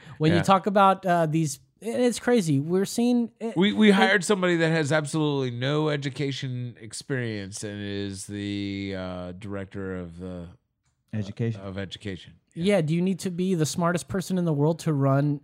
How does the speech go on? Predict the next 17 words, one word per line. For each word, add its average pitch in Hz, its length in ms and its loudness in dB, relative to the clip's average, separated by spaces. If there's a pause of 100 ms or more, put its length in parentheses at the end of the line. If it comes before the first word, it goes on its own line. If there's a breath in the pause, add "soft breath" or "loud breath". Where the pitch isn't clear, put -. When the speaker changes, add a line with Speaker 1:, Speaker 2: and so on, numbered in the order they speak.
Speaker 1:
a 131 120 2
fucking 135 420 0
business? 151 680 0
No, 185 140 2
you 151 180 2
just 160 220 -2
need 165 200 0
to 160 100 2
know 151 180 4
how 156 80 2
to 139 80 2
run 139 280 2
a 135 60 2
business, 143 400 0
which 165 160 -6
a 202 60 -6
school 240 420 -4